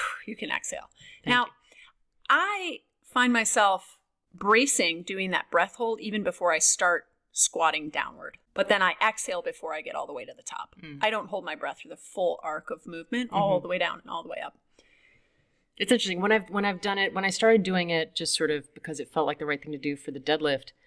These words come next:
Speaker 2: I sort of got into this thing where I would, like you, start with the bracing part. Spr-, start with that little bit of breath hold, do the movement, and then, then I would on-, I, I'm only exhaling once I'm done with the movement.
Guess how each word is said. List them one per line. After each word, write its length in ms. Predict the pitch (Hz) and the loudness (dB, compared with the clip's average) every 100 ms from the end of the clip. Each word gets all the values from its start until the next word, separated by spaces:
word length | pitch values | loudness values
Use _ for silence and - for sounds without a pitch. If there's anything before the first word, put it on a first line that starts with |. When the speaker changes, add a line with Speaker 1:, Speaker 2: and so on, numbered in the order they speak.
| _ _ _ _ - | _ _ _ _ 2
Speaker 2:
I 80 | 180 | 2
sort 240 | 180 226 | 6 6
of 100 | 208 | 6
got 200 | 170 175 | 4 4
into 200 | 170 160 | 2 -6
this 160 | 156 - | -8 -8
thing 320 | - 160 156 | -6 -6 -4
where 160 | 151 143 | -2 0
I 100 | 143 | 0
would, 380 | 147 143 135 - _ _ _ _ _ _ _ _ _ - | -2 -6 -8 -12 _ _ _ _ _ _ _ _ _ -4
like 320 | 180 196 190 | 2 2 2
you, 380 | 175 165 147 139 | -4 -2 -2 -6
start 520 | - - - 190 196 185 | -4 -2 2 4 4 -2
with 180 | 180 - | -8 -2
the 340 | 160 151 147 _ - | -2 -2 -6 _ -2
bracing 380 | 160 156 151 143 | 2 2 -2 -8
part. 180 | 143 131 | -4 -6
Spr-, 320 | - 175 170 | -2 0 0
start 220 | - 185 | 2 2
with 100 | 170 | 2
that 160 | 170 151 | 2 0
little 160 | 165 156 | 0 0
bit 100 | 151 | -2
of 80 | 135 | -2
breath 220 | 151 139 | -4 -4
hold, 320 | 147 131 135 _ _ _ _ _ _ _ _ | -6 -6 -8 _ _ _ _ _ _ _ _
do 160 | 175 190 | -2 2
the 60 | 165 | 4
movement, 640 | 170 220 156 131 127 - _ - | 6 6 4 -4 -6 -14 _ -10
and 160 | 160 151 | -6 0
then, 320 | 147 143 143 _ - | 0 0 -2 _ -4
then 180 | 165 175 | 2 4
I 80 | 175 | 4
would 160 | 160 - | 2 0
on-, 220 | 170 175 - | -8 -6 0
I, 220 | 185 202 - | 2 0 -4
I'm 240 | 156 202 220 | 2 2 2
only 220 | 208 175 | -2 -2
exhaling 380 | 156 - 156 147 | -2 -4 -10 -10
once 120 | 147 | -10
I'm 80 | 135 | -10
done 180 | 135 131 | -8 -8
with 120 | 127 | -10
the 60 | 113 | -16
movement. 320 | 120 - | -18 -18